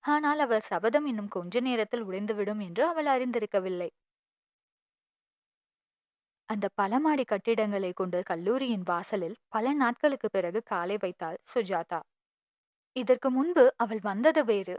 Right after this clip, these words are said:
ஆனால் இப்பொழுது வருவது வேறு. வறுமையில் தத்தளித்து கஷ்டப்பட்டு முன்னேறி வர வேண்டும் என்று நினைக்கும் பல பெண்களில் சுஜாதாவும் ஒருத்தி. படிப்பு ஒன்று மட்டுமே அவள் நிலையை மாற்றும் என்று முழுதாக நம்பினாள்.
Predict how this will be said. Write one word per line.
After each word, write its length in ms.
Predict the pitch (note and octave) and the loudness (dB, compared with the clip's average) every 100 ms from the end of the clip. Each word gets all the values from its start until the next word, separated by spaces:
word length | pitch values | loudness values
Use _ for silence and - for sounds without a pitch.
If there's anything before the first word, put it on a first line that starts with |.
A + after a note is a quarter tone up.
| - | -4
ஆனால் 320 | A3 G#3 G#3 | -2 -2 -4
இப்பொழுது 420 | G3+ - G#3+ G#3 G3 | -8 -8 -6 -4 -4
வருவது 460 | F#3+ G3 B3+ C4 G3+ | -2 -2 -2 -2 -4
வேறு. 280 | F#3+ F3+ - _ _ _ _ _ _ | -6 -8 -12 _ _ _ _ _ _
வறுமையில் 580 | - G#3+ D4+ F#4 F4 E4 | -6 -4 -2 -2 -2 0
தத்தளித்து 460 | B3 - B3 B3 A#3+ | -2 -2 -2 -2 -4
கஷ்டப்பட்டு 560 | - G3 - C4 B3 C#4 | -6 -10 -8 -6 -4 -4
முன்னேறி 480 | G#3+ F#3 F#3+ C4+ D#4 | -4 -6 -6 -4 -2
வர 160 | C#4 A3 | 0 -2
வேண்டும் 340 | G#3 G3+ B3 | -4 -8 -6
என்று 220 | C4+ G#3 G3 | -6 -8 -8
நினைக்கும் 460 | G3 G#3 - A3+ - | -8 -10 -6 -8 -8
பல 240 | F3 B3 | -8 -6
பெண்களில் 560 | - A3+ A3 A3 F3+ G3 _ _ _ - | -4 -4 -4 -4 -6 -12 _ _ _ -10
சுஜாதாவும் 680 | A3 B3 A#3+ B3 A#3 C4 | -4 0 2 2 0 -2
ஒருத்தி. 360 | A#3 G3 - F#3+ - _ _ _ _ _ _ B3+ | -8 -8 -12 -16 -16 _ _ _ _ _ _ 0
படிப்பு 340 | A#3+ E4 F4+ F4 | 2 2 2 2
ஒன்று 240 | C4+ C#4 | 0 -2
மட்டுமே 380 | C4 A3+ B3+ B3+ | -2 -4 -6 -6
அவள் 220 | D4 A#3+ G#3+ | -4 -2 -4
நிலையை 340 | G3+ A3+ A#3+ | -4 -4 -4
மாற்றும் 420 | A3 F3+ F#3 A#3+ A3+ | -6 -6 -6 -6 -6
என்று 220 | F3+ G#3 | -4 -4
முழுதாக 560 | G#3+ F#3+ G#3 G#3 G#3 A#3+ | -4 -8 -2 0 0 -4
நம்பினாள். 500 | G3 F3 F3+ E3+ | -6 -12 -14 -14